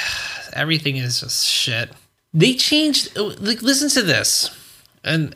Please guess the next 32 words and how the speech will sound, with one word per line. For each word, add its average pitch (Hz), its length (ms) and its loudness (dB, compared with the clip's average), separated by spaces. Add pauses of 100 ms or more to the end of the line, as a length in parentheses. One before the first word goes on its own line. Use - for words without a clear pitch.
I 151 160 2
can, 190 220 0
I 160 120 4
would 180 140 4
like 185 220 0
it - 120 -6
for 160 140 0
everyone 143 460 2
listening. 127 680 -2
I'm 131 220 0
kinda 143 220 2
curious 127 380 0
to - 60 0
see 120 180 -2
what 117 120 0
everyone 113 320 -2
thinks. 113 260 -4
I 123 80 -4
think 156 220 -2
everyone's 123 380 2
going 120 240 0
to 120 100 -4
say 113 320 0
it's 117 180 -2
bullshit 117 460 -2
and 107 100 -6
agree 113 200 -6
with 107 180 -6
me. 110 200 -4 (520)
But 147 340 2 (480)
because 214 480 2
of 196 240 0